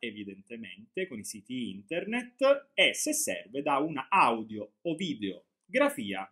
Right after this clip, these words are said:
qualora io abbia utilizzato dei sistemi multimediali di appoggio. Oltre al sistema che vi ho descritto, potete scegliere di utilizzare un modo per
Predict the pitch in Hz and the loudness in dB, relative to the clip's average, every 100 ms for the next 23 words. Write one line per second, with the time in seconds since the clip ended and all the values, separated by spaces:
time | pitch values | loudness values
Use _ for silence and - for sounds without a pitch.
0 | _ 233 196 110 117 139 101 104 151 208 | _ 2 4 4 2 2 0 -2 -6 -2
1 | 165 110 117 101 107 110 135 131 139 120 | -4 -2 -2 -2 -4 -4 -2 -2 -6 -6
2 | 98 131 180 - 104 92 90 85 _ 104 | -6 -4 -6 -8 -10 -10 -14 -18 _ -8
3 | 98 _ 92 85 _ 90 _ _ _ _ | -8 _ -12 -12 _ -20 _ _ _ _
4 | - 254 247 190 208 196 226 165 147 156 | 4 4 6 4 4 2 4 4 2 2
5 | 175 147 - 233 - 180 190 - - 240 | 4 4 4 2 4 2 2 0 2 4
6 | 262 262 190 113 110 104 - - 226 226 | 6 8 6 4 0 -6 -2 4 6 4
7 | 220 208 202 196 202 185 214 226 185 185 | 4 4 2 2 2 2 0 -6 2 4
8 | 123 127 156 170 120 113 131 127 | 4 2 0 2 2 -2 -6 -6